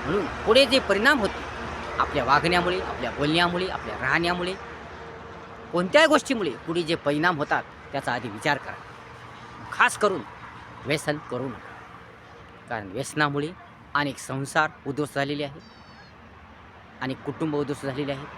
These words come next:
अनेकांचे जीवन उद्ध्वस्त झालेलं आहे. म्हणून व्यसन कधीही करू नका आणि स्वतःचा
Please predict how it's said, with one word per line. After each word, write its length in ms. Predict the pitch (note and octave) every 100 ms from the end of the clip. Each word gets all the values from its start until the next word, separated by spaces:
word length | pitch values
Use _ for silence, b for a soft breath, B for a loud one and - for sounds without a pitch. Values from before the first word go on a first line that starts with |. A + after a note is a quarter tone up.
| -
अनेकांचे 460 | C#3 D3+ D3 C3 B2+
जीवन 360 | - C#3 C#3
उद्ध्वस्त 340 | C#3+ B2+ C#3+ C#3
झालेलं 280 | C3+ C#3
आहे. 180 | C3+ C#3 - - - - - - - -
म्हणून 200 | A2 G2
व्यसन 360 | A#2 C#3 C#3
कधीही 400 | C3+ - C#3 C#3+
करू 260 | B2+ - C3
नका 240 | C#3 C#3 F3+ - - - - -
आणि 80 | A2
स्वतःचा 500 | - - F3+ F3